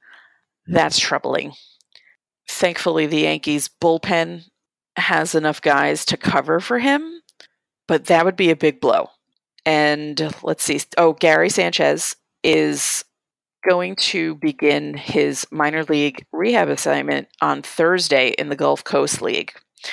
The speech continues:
And if that all goes well, he'll go to Scranton and play a week of games before he can come off the D L. They just wanna make sure that he's totally okay and that his groin is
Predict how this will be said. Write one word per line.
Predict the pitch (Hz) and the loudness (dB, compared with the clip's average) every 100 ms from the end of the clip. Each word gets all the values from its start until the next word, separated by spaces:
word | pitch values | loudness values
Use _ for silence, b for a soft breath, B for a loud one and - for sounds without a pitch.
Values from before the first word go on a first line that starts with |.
| B - | B -2
And | 151 | 0
if | 147 - | 0 0
that | 160 | 2
all | 180 170 | 2 2
goes | 156 151 | 2 0
well, | 147 135 135 135 _ B B B B B B - | 0 0 0 -4 _ B B B B B B -2
he'll | - 156 | 0 0
go | - 165 147 147 | 0 2 2 0
to | - - 147 143 | -2 -2 -4 -4
Scranton | - - 160 156 - 139 139 _ _ b b - | -4 -2 0 0 -2 -10 -14 _ _ b b -10
and | 139 | -6
play | - 160 | -2 0
a | 151 | 0
week | 147 143 - - - - | -2 -8 -2 -2 0 -6
of | 147 | -2
games | 156 139 135 135 - - - _ _ _ - - | 0 0 -2 -4 -4 -6 -10 _ _ _ -10 -2
before | 170 - 165 151 | 0 4 4 4
he | 156 147 | 2 2
can | - 147 139 - | 0 -2 -8 -6
come | - 147 | -4 2
off | 131 135 | 2 2
the | - | -2
D | 143 139 131 | -2 0 2
L. | - | 0
They | 156 | 0
just | 151 - | -2 0
wanna | 160 | 0
make | 151 147 | 0 0
sure | - 143 | 0 0
that | 147 | 0
he's | - 143 - | -2 -2 -2
totally | - 151 151 139 | 0 2 2 0
okay | - 147 139 139 | 0 2 2 2
and | 143 | -2
that | 147 | -4
his | 147 | -6
groin | - 151 151 147 139 | -6 -4 0 0 0
is | 139 139 - | -2 -2 -4